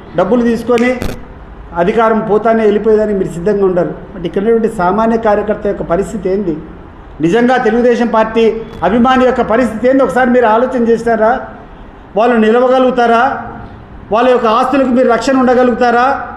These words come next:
వాళ్ళ యొక్క ప్రాణాలకు మీరు రక్షణ ఉండగలుగుతారా అని చెప్పి నేను అడుగుతున్నాను. మంచితనాన్ని ప్రోత్సహించండి, మంచిని పెంచండి. ఒకవేళ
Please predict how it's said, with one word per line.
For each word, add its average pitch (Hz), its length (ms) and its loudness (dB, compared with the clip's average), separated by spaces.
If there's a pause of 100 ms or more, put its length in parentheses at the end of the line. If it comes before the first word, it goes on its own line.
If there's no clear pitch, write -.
(260)
వాళ్ళ 233 160 2
యొక్క 233 180 0
ప్రాణాలకు 269 480 2
మీరు 269 120 2
రక్షణ 262 240 0
ఉండగలుగుతారా 262 640 2
అని 277 140 2
చెప్పి 269 160 0
నేను 254 180 2
అడుగుతున్నాను. 220 540 0 (1000)
మంచితనాన్ని 202 680 0
ప్రోత్సహించండి, 156 800 -2 (840)
మంచిని 240 360 2
పెంచండి. 226 680 0 (760)
ఒకవేళ 233 480 2